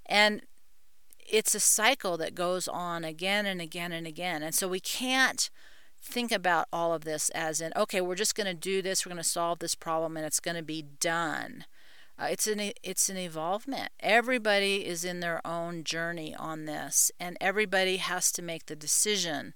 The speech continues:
about how they wanna engage in the process. And the pain and suffering is greatest when we put all of our energy into focusing the, on the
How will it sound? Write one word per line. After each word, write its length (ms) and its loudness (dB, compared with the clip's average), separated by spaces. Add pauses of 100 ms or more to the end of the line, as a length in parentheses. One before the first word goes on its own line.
(600)
about 360 6
how 520 8
they 140 0
wanna 280 0
engage 600 0
in 140 -4
the 80 -6
process. 920 0
And 420 -2 (500)
the 100 -4
pain 360 2
and 120 0
suffering 800 2 (640)
is 280 2
greatest 1120 2
when 260 -6
we 240 -4
put 320 0 (180)
all 260 6
of 120 2
our 140 2
energy 480 -4
into 140 -6
focusing 560 -6
the, 160 -6
on 160 -4
the 180 -6